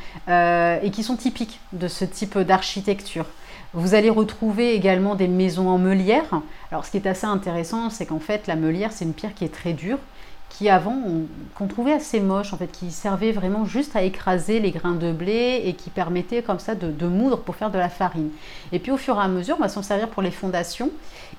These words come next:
Et au dix-neuvième siècle, finalement, on s'aperçoit que, bah,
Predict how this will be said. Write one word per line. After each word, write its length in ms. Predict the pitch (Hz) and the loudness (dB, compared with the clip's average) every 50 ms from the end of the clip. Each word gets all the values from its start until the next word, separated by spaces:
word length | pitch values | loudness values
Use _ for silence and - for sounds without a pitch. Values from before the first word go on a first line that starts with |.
| - 214 | 0 2
Et 100 | 254 302 | 4 4
au 80 | 339 | 4
dix-neuvième 600 | 330 311 277 254 254 240 220 208 220 208 202 196 | 2 2 0 2 2 0 0 0 -2 -2 -2 -2
siècle, 480 | 202 - 262 277 320 370 403 - - - - - - - - - | -2 0 2 4 6 4 4 2 -4 -10 -10 -12 -20 -18 -16 -16
finalement, 440 | - - - 294 311 294 285 320 392 | -8 0 2 4 6 6 6 4 4
on 60 | 359 | 2
s'aperçoit 680 | - - 247 220 220 240 240 240 - - 339 392 415 415 - | 4 4 2 4 4 2 0 0 0 0 0 2 2 0 -2
que, 280 | - 269 294 339 359 311 | 0 0 2 2 2 2
bah, 380 | 226 220 220 220 220 214 214 | 2 2 2 2 2 0 -2